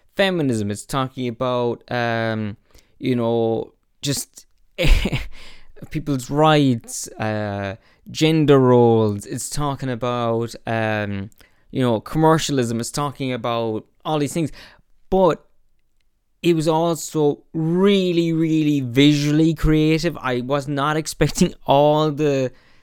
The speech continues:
the spectacular that I was gonna see, all of the visuals. Um, it was just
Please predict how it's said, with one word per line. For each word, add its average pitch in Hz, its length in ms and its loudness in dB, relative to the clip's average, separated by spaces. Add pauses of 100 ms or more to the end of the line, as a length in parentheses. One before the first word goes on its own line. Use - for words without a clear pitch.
(120)
the 131 60 -4
spectacular 175 1000 2
that 208 140 -2
I 220 80 2
was 220 140 -4
gonna 226 180 -4
see, 220 380 -6 (100)
all 175 240 -6
of 165 160 -6
the 170 720 -4 (120)
visuals. 180 840 0 (420)
Um, 123 720 0 (600)
it 151 260 2
was 123 960 0 (220)
just - 880 0